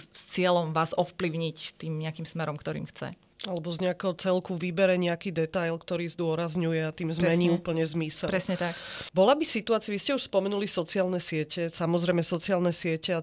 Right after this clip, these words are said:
Speaker 2: celý ten fenomén sa veľmi úzko spája s konšpiráciami, konšpiračným myslením, šírením tohoto typu aj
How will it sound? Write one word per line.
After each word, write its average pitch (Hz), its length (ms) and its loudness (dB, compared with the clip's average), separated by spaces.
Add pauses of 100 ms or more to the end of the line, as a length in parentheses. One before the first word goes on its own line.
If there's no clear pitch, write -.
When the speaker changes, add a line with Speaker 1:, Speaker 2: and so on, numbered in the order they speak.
(140)
Speaker 2:
celý 170 240 -4
ten 175 160 4
fenomén 175 480 4
sa 170 160 0
veľmi 185 720 6
úzko 208 400 2
spája 165 640 2
s 156 160 -8
konšpiráciami, 160 880 -2
konšpiračným 160 760 -2 (120)
myslením, 151 560 -6
šírením 190 720 8
tohoto 170 400 -2
typu 160 560 -6
aj 151 100 -4